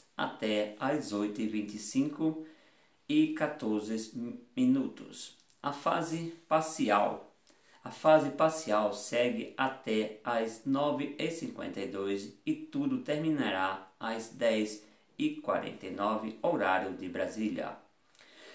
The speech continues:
Como o eclipse ocorrerá no início da manhã no Brasil, o ideal é tentar acompanhar o fenômeno durante o amanhecer, caso ainda haja visibilidade. A Austrália,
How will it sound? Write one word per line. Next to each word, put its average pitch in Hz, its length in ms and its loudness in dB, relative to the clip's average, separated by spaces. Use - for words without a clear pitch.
Como 185 320 0
o - 20 4
eclipse 135 500 2
ocorrerá 113 880 2
no 147 160 -2
início 127 440 6
da 92 160 2
manhã 101 560 -2
no 95 100 -8
Brasil, 85 640 -4
o 135 80 -2
ideal 147 460 2
é 143 80 2
tentar 117 480 -2
acompanhar 98 720 -4
o - 60 -10
fenômeno 101 760 -4
durante 107 600 0
o 110 80 2
amanhecer, 107 800 -2
caso 151 320 2
ainda 117 500 2
haja 104 480 0
visibilidade. 104 1080 -2
A 95 40 4
Austrália, 107 720 2